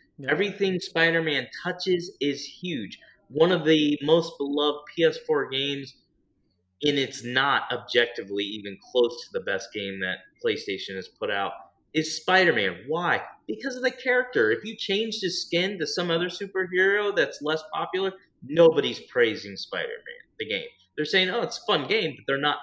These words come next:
Speaker 2: talking about it the way they do. There's a lot of nostalgia and pull with this
Speaker 1: Yeah,
Speaker 2: character. And that's
Speaker 1: sure.
Speaker 2: why I said, from a business standpoint,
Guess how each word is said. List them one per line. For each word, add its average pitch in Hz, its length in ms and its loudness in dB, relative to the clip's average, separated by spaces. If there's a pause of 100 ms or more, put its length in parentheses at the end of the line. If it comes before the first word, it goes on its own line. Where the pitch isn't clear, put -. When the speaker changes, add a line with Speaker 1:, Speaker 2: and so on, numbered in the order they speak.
(100)
Speaker 2:
talking 139 240 -4
about 113 200 -4
it - 60 -14
the 104 60 -8
way 107 100 -2
they 98 160 -4
do. 151 140 -2 (720)
There's 156 220 6
a 156 60 4
lot 147 260 2
of 147 80 0
nostalgia 143 760 2
and 113 100 -4 (160)
pull 151 380 4
with 107 180 2
this 110 220 0
Speaker 1:
Yeah, 127 80 -4
Speaker 2:
character. 120 520 0
And 139 240 2
that's 165 100 -2
Speaker 1:
sure. 143 80 -2
Speaker 2:
why 127 60 4
I 117 40 4
said, 147 200 0 (180)
from 123 120 -6
a 104 180 -12
business 202 320 0
standpoint, 202 460 -4